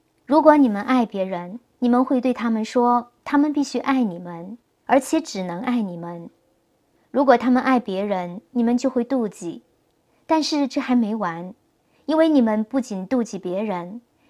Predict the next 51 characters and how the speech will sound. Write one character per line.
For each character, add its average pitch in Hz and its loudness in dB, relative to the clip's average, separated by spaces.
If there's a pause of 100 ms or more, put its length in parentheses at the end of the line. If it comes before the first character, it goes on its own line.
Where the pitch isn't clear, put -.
你 262 4
们 262 6
还 277 2
会 294 0
妒 294 0
忌 233 -6
工 262 0
作、 254 0 (220)
爱 269 2
好、 220 -2 (140)
子 - -12
女， 208 0 (500)
妒 302 2
忌 262 0
任 302 4
何 196 0
将 254 0
爱 294 0
人 226 2
的 220 -2
注 247 -2
意 233 2
力 240 2
从 214 -4
你 208 -2
们 175 -8
身 254 0
上 254 2
引 190 -6
走 202 -4
的 165 -14
东 226 -4
西。 - -10 (880)
你 240 2
们 269 8
有 247 6
些 262 6
人 208 2
甚 277 2
至 247 0
妒 262 -2
忌 233 -4
猫 277 4
狗 180 -4
或 254 2
者 202 -2
高 269 0
尔 208 -2
夫 220 -6
球 180 -8
赛。 208 -4